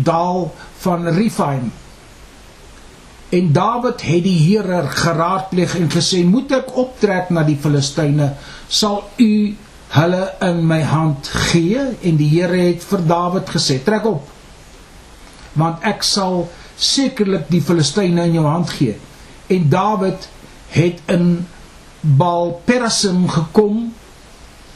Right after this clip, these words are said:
en Dawid het hulle daar verslaan en gesê, "Die Here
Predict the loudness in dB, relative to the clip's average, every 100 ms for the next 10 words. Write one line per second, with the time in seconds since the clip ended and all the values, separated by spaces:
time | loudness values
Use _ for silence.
0 | -20 -20 -10 -2 2 2 2 2 0 -4
1 | -12 -20 -20 -20 -20 -20 -8 2 4 4
2 | 2 0 -2 -4 -2 0 2 0 0 0
3 | 0 0 -2 -2 -2 -2 0 0 2 2
4 | 0 0 0 0 0 2 2 2 2 2
5 | 0 -2